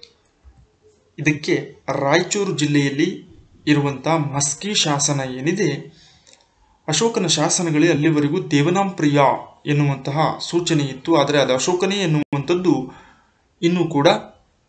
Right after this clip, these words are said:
ನಿಖರವಾಗಿ ತಿಳಿದು ಬಂದಿರಲಿಲ್ಲ. ಆದರೆ ಮೊಟ್ಟ ಮೊದಲ ಬಾರಿಗೆ ರಾಯಚೂರು ಜಿಲ್ಲೆಯಲ್ಲಿ ದೊರೆತಂತಹ ಮಸ್ಕಿ ಶಾಸನದಲ್ಲಿ ದೇವನಾಂಪ್ರಿಯ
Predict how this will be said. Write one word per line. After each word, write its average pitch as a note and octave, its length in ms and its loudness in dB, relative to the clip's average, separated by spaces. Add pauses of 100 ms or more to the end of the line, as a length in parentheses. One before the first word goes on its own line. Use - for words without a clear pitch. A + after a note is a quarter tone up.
(220)
ನಿಖರವಾಗಿ D#3 460 4
ತಿಳಿದು D#3+ 220 6
ಬಂದಿರಲಿಲ್ಲ. C#3+ 420 2 (180)
ಆದರೆ C#3 680 0 (400)
ಮೊಟ್ಟ D#3+ 320 2
ಮೊದಲ F#3 300 4
ಬಾರಿಗೆ C3+ 420 2
ರಾಯಚೂರು E3 680 0
ಜಿಲ್ಲೆಯಲ್ಲಿ D#3+ 360 2
ದೊರೆತಂತಹ C#3+ 720 -2
ಮಸ್ಕಿ G#3+ 360 0
ಶಾಸನದಲ್ಲಿ D3 920 0 (460)
ದೇವನಾಂಪ್ರಿಯ F#3 760 4